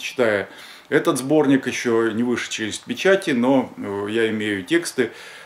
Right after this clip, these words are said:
Вот, и, кстати, в Википедии какой-то не просто чудак, а какой-то вредитель прямо написал, что я там последователь, э, Алены, э, де Бенуа, э, известного интеллектуала,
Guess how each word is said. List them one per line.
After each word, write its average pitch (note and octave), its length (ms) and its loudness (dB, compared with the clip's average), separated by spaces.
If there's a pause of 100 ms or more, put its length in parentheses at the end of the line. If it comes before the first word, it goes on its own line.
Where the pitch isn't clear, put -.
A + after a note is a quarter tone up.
(100)
Вот, G#2 240 -4
и, B2 80 0
кстати, B2 320 2
в - 20 2
Википедии A#2+ 540 0
какой-то A2 760 2
не A#2+ 240 -2
просто C3 320 -2
чудак, C3+ 540 2
а G#2+ 180 2
какой-то A2+ 320 -6
вредитель A2+ 520 -2
прямо A2+ 260 0
написал, G#2+ 420 -2
что G2+ 320 -4 (640)
я C#3 220 6
там A#2+ 180 0
последователь, B2+ 640 0 (320)
э, A#2 340 4
Алены, B2+ 360 4 (120)
э, A#2+ 340 -2
де A2+ 60 -4
Бенуа, C#3+ 600 4
э, A#2+ 400 -2
известного G#2+ 680 -2 (240)
интеллектуала, C#3+ 960 2